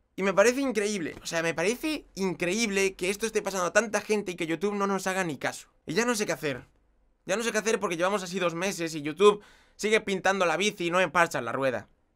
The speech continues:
O al menos que compre una cámara, un, un neumático nuevo.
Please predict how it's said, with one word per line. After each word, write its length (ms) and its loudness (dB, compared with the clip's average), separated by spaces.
O 100 -8
al 120 -2
menos 200 0
que 80 -8
compre 240 0
una 180 0
cámara, 440 2
un, 160 -8
un 180 -6
neumático 520 2
nuevo. 340 -4